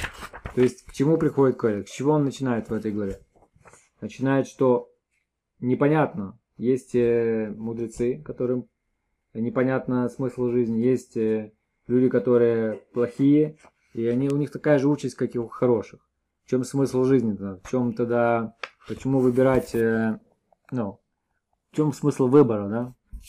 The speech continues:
Поступать так или иначе, ну? Какой, какая разница получается, если всем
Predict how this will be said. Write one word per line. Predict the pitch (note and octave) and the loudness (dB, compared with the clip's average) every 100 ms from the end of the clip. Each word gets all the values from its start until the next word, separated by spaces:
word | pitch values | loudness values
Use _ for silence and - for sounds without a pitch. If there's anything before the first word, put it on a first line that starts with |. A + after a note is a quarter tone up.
| - | -14
Поступать | A2+ - G2+ C3+ C3 | -12 -10 -2 0 0
так | C#3 C3+ | -2 -2
или | C3 B2+ B2+ | 0 2 2
иначе, | C3 A#2+ - - | 0 -6 -10 -14
ну? | A2 C3 _ _ _ | -12 -14 _ _ _
Какой, | - A2 C3+ B2+ | -14 -2 0 0
какая | A#2+ A#2 C#3+ | 0 0 2
разница | C3+ A2 G#2 - - | 2 0 -2 -10 -12
получается, | G#2+ G2+ G#2+ G#2+ - - _ _ _ - | -12 -10 -14 -16 -18 -20 _ _ _ -12
если | A2+ - A#2+ A#2 A2 | -10 -4 0 0 -2
всем | - C3+ B2 | 0 0 0